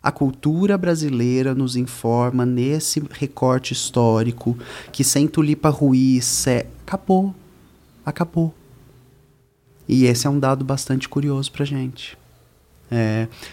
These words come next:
durante a maior ascensão reacionária e conservadora,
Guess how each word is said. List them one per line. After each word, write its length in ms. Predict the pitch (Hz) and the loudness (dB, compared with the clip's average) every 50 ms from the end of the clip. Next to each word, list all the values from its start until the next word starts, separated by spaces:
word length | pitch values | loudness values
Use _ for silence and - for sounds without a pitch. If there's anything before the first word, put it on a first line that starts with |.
| - - | -14 -4
durante 460 | 120 120 120 123 131 135 135 - - | 2 4 4 6 6 6 4 2 2
a 40 | 143 | 2
maior 360 | 143 131 127 131 131 139 143 | 2 4 4 4 4 4 2
ascensão 560 | 151 147 - 151 147 143 143 - - 127 120 120 | 2 0 0 0 0 0 -2 -2 -2 0 0 0
reacionária 580 | 120 123 113 113 117 - 127 120 120 117 120 | 0 0 -2 -2 -2 -2 0 0 0 0 0
e 40 | 120 | -2
conservadora, 920 | - 120 117 - 113 110 120 107 104 113 123 127 139 151 147 131 120 123 | -4 -4 -2 -2 -2 -2 -4 -4 -4 -2 -2 0 0 0 0 -2 -4 -6